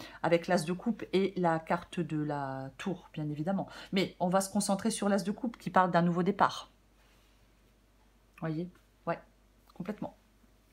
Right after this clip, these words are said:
Oui. Ouais, bah, l'as de coupe parle, bah, d'un nouveau départ. As de bâton, as de coupe, magicien, carte de nouveau départ. Alors peut-être qu'on doit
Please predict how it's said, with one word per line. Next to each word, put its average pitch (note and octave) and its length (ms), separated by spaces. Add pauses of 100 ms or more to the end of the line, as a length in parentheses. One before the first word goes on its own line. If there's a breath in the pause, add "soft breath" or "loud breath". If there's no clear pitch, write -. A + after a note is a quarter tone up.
(1000)
Oui. E3 140 (1600)
Ouais, C4 80 (120)
bah, - 100
l'as - 100
de - 100
coupe - 220
parle, G3+ 180 (1600 soft breath)
bah, C#3+ 60
d'un C#3+ 100
nouveau C#3 180
départ. - 360 (2250)
As D#3+ 140
de E3 80
bâton, D#3+ 360 (300)
as E3 160
de E3+ 100
coupe, A3+ 280 (220)
magicien, F3 560 (1000)
carte F#3 220
de F3 100
nouveau F3 200
départ. - 380 (1700 loud breath)
Alors D#3 160
peut-être F#3+ 280
qu'on F#3+ 100
doit F3+ 320